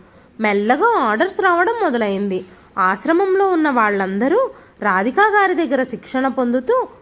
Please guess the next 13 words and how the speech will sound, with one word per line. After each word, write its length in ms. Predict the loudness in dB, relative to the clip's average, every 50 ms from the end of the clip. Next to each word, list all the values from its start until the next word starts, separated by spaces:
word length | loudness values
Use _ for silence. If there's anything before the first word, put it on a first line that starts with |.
| _ _ -2
పనిచేయడం 720 | 0 0 0 0 0 2 2 2 4 4 2 2 2 2
మొదలుపెట్టారు. 760 | 0 2 2 0 0 -2 -4 -4 -2 -2 -2 -2 -2 -4 -8 -10 -14 -20 -20 _ -12 -6 -2
అతి 280 | -2 -2 -2 -2 -4 -4
తక్కువ 440 | -4 -4 -6 -4 -2 -2 0 0
కాలంలోనే 800 | 2 2 2 2 2 0 0 -2 0 0 0 0 0 -2 -2 -4 -6 -12 -20 -20 -14 -6 -2 0
చాలా 520 | 2 2 2 2 2 2 2 2 2 2
ఆర్డర్స్ 300 | 2 0 -2 -2 -4 -6
వచ్చాయి. 460 | -8 -6 -4 -4 -4 -2 -2 -4 -6 -10 -16 -20 -20 -20 _ _ -2
కానీ 460 | -2 0 0 0 0 0 0 0 -2 -6 -14 -16 -8 -2
ఈ 200 | 0 2 2 2
బిజినెస్ని 800 | 0 -4 -6 -4 -2 -2 -2 -2 -4 -2 -2 0 0 0 0 -4 -8 -12 -8 -6
ఎస్టాబ్లిష్ 720 | -6 -6 -6 -2 0 0 0 2 0 0 -2 -2 0 0
చేయడానికి 720 | 0 2 2 2 0 0 -2 -4 -4 -2 -2 0 -2 -2